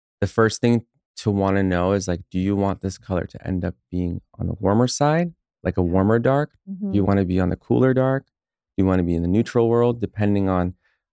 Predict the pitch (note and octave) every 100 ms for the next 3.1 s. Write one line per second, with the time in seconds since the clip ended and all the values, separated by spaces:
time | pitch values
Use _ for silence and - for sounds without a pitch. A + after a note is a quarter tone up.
0 | - G2+ G2 - G2+ F2+ F2+ _ _ _
1 | _ - G2+ F#2+ F2 F#2 F#2 F#2 F2 F2
2 | - F2+ - - - F2 F#2 F2+ - G2+